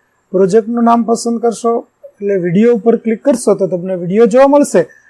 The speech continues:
અને પી ડી એફ ઉપર ક્લિક કરશો તો તમને પી ડી એફ જોવા મળશે. તો આશા રાખું છું અમારી એપ્લિકેશન આપ સૌને ગમશે, જરૂર ડાઉનલોડ કરજો,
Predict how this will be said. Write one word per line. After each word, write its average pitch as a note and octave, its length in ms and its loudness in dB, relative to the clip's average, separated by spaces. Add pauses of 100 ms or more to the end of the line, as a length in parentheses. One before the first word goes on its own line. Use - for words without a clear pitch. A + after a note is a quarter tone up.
(200)
અને E3 140 -4
પી F#3 180 -2
ડી F#3 100 2
એફ C4 220 2
ઉપર B3 200 2
ક્લિક B3 280 -2
કરશો B3+ 340 2
તો F#3 140 -4
તમને E3+ 280 -2
પી G3 180 -2
ડી E3 120 -2
એફ F3 160 0
જોવા E3+ 300 -4
મળશે. E3+ 400 -4 (440)
તો F#3 60 -2
આશા F#3 240 0
રાખું A#3+ 280 2
છું B3 200 0
અમારી A3+ 280 0
એપ્લિકેશન F#3+ 680 -2
આપ F3+ 120 -2
સૌને F#3 380 -6
ગમશે, F#3+ 420 -4
જરૂર E3+ 340 -6
ડાઉનલોડ A#3 460 0
કરજો, A3+ 380 0